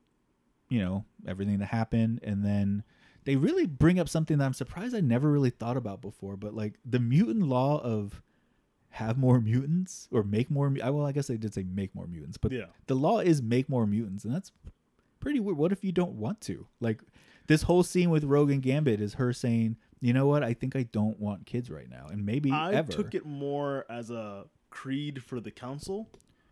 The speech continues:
Speaker 2: Like, just keep bringing people back who died. There's no reason not to. Just
Speaker 1: Yeah,
Speaker 2: keep
Speaker 1: and,
Speaker 2: bringing
Speaker 1: and I
Speaker 2: back.
Speaker 1: think you can say that.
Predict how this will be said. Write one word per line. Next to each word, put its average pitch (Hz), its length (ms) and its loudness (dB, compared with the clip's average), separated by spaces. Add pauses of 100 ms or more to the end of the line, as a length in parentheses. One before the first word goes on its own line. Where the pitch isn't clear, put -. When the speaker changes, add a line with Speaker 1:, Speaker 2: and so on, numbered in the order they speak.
Speaker 2:
Like, 113 280 -10
just 135 160 -16
keep 165 240 -12
bringing 147 200 -2
people 139 180 -2
back 117 260 -6
who 117 80 -10
died. 98 420 -10
There's 113 140 -12
no 127 100 -8
reason 123 240 -8
not 104 240 -12
to. - 80 -16
Just 147 100 4
Speaker 1:
Yeah, 175 140 12
Speaker 2:
keep 107 40 4
Speaker 1:
and, - 80 -2
Speaker 2:
bringing 160 180 4
Speaker 1:
and 175 140 4
I 175 40 6
Speaker 2:
back. 170 80 4
Speaker 1:
think 196 180 4
you 190 60 2
can 160 140 4
say 151 240 2
that. 104 280 0